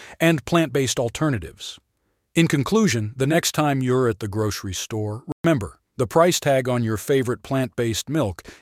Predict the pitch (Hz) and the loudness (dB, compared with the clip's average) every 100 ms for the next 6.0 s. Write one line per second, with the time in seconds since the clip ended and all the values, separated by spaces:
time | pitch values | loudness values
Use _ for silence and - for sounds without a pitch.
0 | - 151 131 113 131 - 117 107 - 101 | 0 0 2 0 -2 -2 -2 -2 -2 -6
1 | - 117 110 104 104 127 127 98 104 107 | -2 -2 0 -2 -2 0 -2 -4 -6 -6
2 | 123 - 147 143 135 110 - 131 - 101 | -6 0 0 0 -2 -2 -2 -2 -2 -4
3 | 90 117 120 107 110 - 117 113 - - | -4 0 0 -2 -6 -2 -2 -2 -6 -2
4 | 117 104 92 98 90 90 - 107 107 101 | 0 0 -4 -8 -10 -10 -6 -2 0 2
5 | 110 107 110 110 113 135 101 82 80 | 2 2 -2 -2 -2 -4 -6 -10 -10